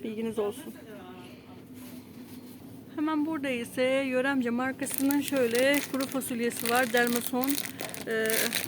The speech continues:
fasulye olarak geçiyor. Şu sanırım. Hemen göstereyim sizlere.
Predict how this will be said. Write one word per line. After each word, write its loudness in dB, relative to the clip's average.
fasulye 2
olarak 2
geçiyor. 6
Şu -4
sanırım. 0
Hemen 0
göstereyim 0
sizlere. 0